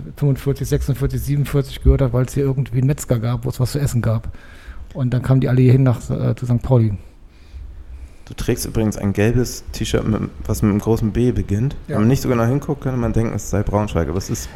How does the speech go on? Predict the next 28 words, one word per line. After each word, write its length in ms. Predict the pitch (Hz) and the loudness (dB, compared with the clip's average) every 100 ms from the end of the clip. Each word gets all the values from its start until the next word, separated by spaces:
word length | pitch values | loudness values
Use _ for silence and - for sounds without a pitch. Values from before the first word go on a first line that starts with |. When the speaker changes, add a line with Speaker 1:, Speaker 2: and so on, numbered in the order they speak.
| - | 0
Speaker 2:
Brasilien. 420 | 104 95 95 92 | 2 2 0 4
Speaker 1:
Ja, 160 | 165 | 6
ja, 300 | 160 156 123 135 | 6 6 4 4
nee, 140 | 156 | 6
nee, 160 | 165 135 | 8 6
also 180 | 131 143 | 4 4
ich 140 | - | 2
hab 220 | 151 - | 0 -2
mit, 180 | 156 - | -4 -2
äh, 400 | 147 139 131 131 - - | 0 2 2 0 -2 0
Braunschweig 300 | 143 143 131 | 2 2 2
sonst 200 | 135 - | 0 2
wenig 200 | 147 120 | 0 0
zu 120 | 120 | 0
tun, 340 | - 127 156 147 - | 2 2 0 -2 -8
aber 420 | 160 120 120 123 - - - - - - - - | -6 -4 -2 -2 -6 -12 -20 -20 -20 -20 -18 -10
<laughs> 0 | |
es 300 | - - 117 | -10 -10 -12
ist 60 | - | -2
Brasilien. 420 | 123 120 110 104 - - - - | 0 0 -2 -4 -6 -6 -6 0
Ähm, 560 | 160 143 143 139 131 113 120 - - - - - - - - - - - - | 6 8 8 6 4 0 -8 -20 -20 -18 -16 -14 -16 -18 -20 -20 -20 -20 -2
eine 160 | 156 151 | 2 2
Frage, 500 | - 135 170 160 123 | 2 4 6 6 4
wie 100 | 135 | 4
war 120 | 156 | 4
das 180 | 170 - | 4 4
denn, 260 | 151 147 143 139 | 4 4 4 2
äh, 240 | 127 127 | 2 2